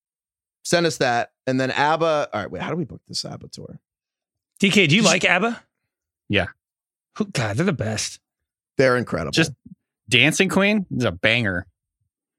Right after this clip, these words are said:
Speaker 2: Gimme, Gimme, Gimme is just an absolute ripper. There's so many of their songs sound so modern in terms of, like, how the beats are constructed.
Speaker 1: Yeah.
Speaker 3: Yeah.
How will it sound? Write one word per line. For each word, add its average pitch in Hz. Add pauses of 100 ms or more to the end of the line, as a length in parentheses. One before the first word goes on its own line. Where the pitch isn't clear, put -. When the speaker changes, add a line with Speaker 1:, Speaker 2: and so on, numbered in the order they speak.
Speaker 2:
Gimme, 190
Gimme, 180
Gimme 135 (220)
is 110
just -
an 123
absolute 117
ripper. 107
There's 185 (140)
so 294
many 285
of 226
their 202
songs 165
sound 160
so 180
modern 147
in 123
terms 135
of, 135
like, 135
how 143
the 131
beats 127
are 165
constructed. 185 (140)
Speaker 1:
Yeah. 107
Speaker 3:
Yeah. 82